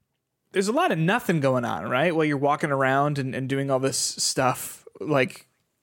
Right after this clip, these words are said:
uh, delivering these packages and things. A-, and I think a lot of people bounced off of that because they're saying, like, "Oh, it's boring. Oh, there's just, like, a lot of, like, space."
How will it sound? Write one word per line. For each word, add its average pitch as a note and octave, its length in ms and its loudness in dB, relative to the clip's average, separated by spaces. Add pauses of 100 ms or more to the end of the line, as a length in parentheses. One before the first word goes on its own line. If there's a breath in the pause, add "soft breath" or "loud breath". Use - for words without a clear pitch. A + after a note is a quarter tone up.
(160)
uh, - 40 0
delivering D3 540 2
these C3+ 160 0
packages C#3 460 0
and D3 120 -6
things. D#3 380 -2 (960 soft breath)
A-, - 180 -8
and F#3 120 2
I F#3 100 4
think A3+ 160 2
a A3 40 4
lot F3+ 160 4
of E3+ 60 -2
people F3+ 180 4
bounced D3+ 400 2
off C#3 220 2
of C3+ 100 -6
that B2 260 4
because C3+ 220 -4
they're C3+ 100 -4
saying, B2+ 180 -2
like, C#3 120 -2
"Oh, F3 120 4
it's C3 100 -2
boring. C3+ 400 2
Oh, C#3 100 4
there's C3 180 0
just, - 160 -6
like, C3 140 0
a C3+ 40 0
lot C3 180 2
of, B2+ 80 -2
like, A#2+ 200 0 (300)
space." - 720 -2